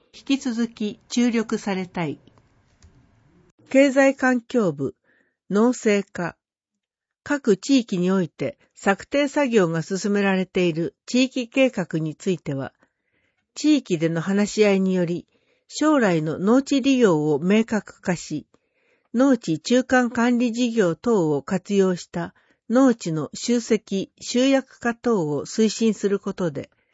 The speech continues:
農地利用の最適化を図ることを目的としている。今後の地域農業の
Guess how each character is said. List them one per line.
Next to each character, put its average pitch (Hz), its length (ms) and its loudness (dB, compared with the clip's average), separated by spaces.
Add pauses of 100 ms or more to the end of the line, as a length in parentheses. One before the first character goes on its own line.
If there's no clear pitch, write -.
(480)
農 240 220 4
地 277 160 -2
利 262 160 0
用 190 200 2
の 151 180 -6
最 240 280 2
適 - 280 -6
化 220 180 -2
を 214 60 -2
図 208 240 -4
る 208 100 -2
こ 170 140 -8
と 160 240 -2
を - 60 -6
目 175 240 -4
的 - 220 -6
と 165 140 -6
し - 80 -10
て 160 160 -6
い 160 120 -4
る。 156 200 -8 (920)
今 247 240 4
後 240 140 2
の 220 240 0
地 262 220 0
域 262 180 -4
農 269 240 2
業 160 240 -2
の 147 200 -8